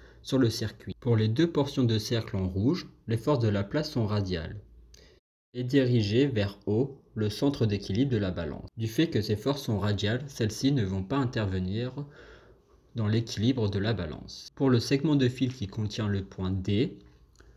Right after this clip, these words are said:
la force de Laplace est verticale et dirigée vers le bas. Elle se calcule en intégrant la loi de Laplace sur la portion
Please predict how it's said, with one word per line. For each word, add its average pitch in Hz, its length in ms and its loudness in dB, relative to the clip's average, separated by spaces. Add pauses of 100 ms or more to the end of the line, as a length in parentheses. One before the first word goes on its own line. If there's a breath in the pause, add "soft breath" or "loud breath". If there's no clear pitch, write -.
(220 soft breath)
la 117 100 2
force 170 220 2
de 135 80 4
Laplace 120 840 -2
est 110 140 0
verticale 123 720 0
et 110 80 -2
dirigée 110 480 -2
vers 117 140 0
le 101 120 2
bas. 95 240 -6 (120)
Elle 135 120 2
se 139 120 2
calcule 143 520 2
en 147 120 4
intégrant 123 440 0
la 143 160 0
loi 120 200 2
de 135 100 0
Laplace 104 640 -4 (400 loud breath)
sur - 120 -2
la 117 140 4
portion 127 640 0